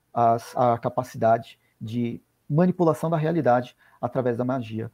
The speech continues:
Por exemplo, eu penso, ah, o Warcraft é, é alta, é alta, é alta fantasia. Eu penso numa, numa ideia onde pode haver criaturas fantásticas. Teve um filme,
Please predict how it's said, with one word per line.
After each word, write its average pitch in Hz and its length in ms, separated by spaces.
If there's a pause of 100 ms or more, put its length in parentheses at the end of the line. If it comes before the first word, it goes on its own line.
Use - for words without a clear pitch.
(320)
Por 147 80
exemplo, 139 420 (460)
eu 127 100
penso, 147 1040 (580)
ah, - 220
o 135 560
Warcraft 180 540
é, 113 360
é 127 120
alta, 123 380 (640)
é 117 160
alta, 120 520
é - 40
alta 117 200
fantasia. 113 680 (360)
Eu 127 100
penso 147 400
numa, 139 420
numa 139 240
ideia 123 540 (260)
onde 135 640 (320)
pode 160 260
haver 151 260
criaturas 143 440
fantásticas. 135 600
Teve 165 160
um 175 80
filme, 151 560